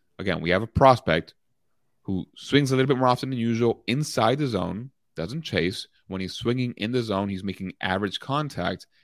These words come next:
And when he makes that contact, it's going really far because he's hitting it really hard. And it's just, it's a simple kind of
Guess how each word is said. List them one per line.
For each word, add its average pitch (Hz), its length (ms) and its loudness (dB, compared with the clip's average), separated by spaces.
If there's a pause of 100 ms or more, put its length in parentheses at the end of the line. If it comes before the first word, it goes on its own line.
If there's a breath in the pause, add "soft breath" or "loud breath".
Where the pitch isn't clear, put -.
(380)
And 101 220 -2
when 98 140 -2
he 98 80 -2
makes 120 360 -2
that 85 180 -2
contact, 87 680 -6 (460)
it's 95 220 -4
going 95 420 -2
really 92 280 -2
far 92 480 0
because 87 200 -8
he's 82 140 -10
hitting 117 200 -6
it 80 180 -6
really 82 260 -2
hard. 87 420 -10 (400)
And 92 300 -6
it's 98 220 -6
just, - 260 -6 (140)
it's - 140 -10
a 98 60 -8
simple 120 260 -2
kind 117 200 2
of 101 180 -2